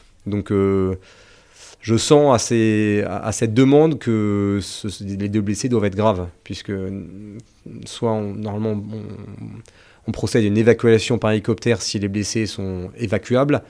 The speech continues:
Si on me demande de les é-, de les évacuer par, euh, la voie routière ou même, euh, sans, sans urgence, soit ils sont très légers, et dans ce cas-là, on les évacue pas, soit c'est très grave.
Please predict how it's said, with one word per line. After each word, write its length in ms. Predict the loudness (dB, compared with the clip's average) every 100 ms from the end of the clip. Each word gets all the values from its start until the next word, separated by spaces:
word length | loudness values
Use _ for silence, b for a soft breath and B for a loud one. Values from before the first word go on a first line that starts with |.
| b b b b _
Si 120 | -6
on 40 | 2
me 60 |
demande 260 | 8 10 10
de 60 | 8
les 160 | 6
é-, 340 | 6 6 2 0
de 60 |
les 160 | 2 4
évacuer 420 | 4 2 2 0
par, 240 | 2 0
euh, 100 | 0
la 100 | 0
voie 180 | 0 0
routière 440 | 0 -2 0 0 2
ou 60 |
même, 240 | 0 0 0
euh, 460 | -2 -2 -4 -6 -10 b b b b b -14 -12
sans, 520 | -8 -2 0 0 -4
sans 240 | -6 -4 0
urgence, 340 | 0 0 -2
soit 160 | 0 -2
ils 40 |
sont 260 | -2 -4 -6
très 240 | -6 -2
légers, 500 | 0 2 2 0 0
et 40 | -4
dans 80 |
ce 80 | -8
cas-là, 500 | -6 -6 -6 -6 -8 -10
on 40 |
les 180 | -10 -6
évacue 320 | -6 -6 -8
pas, 480 | -8 -6 -4 -6 -10 b b b
soit 240 | -6 0 0
c'est 160 | -2
très 180 | -2 0
grave. 300 | 2 0 -2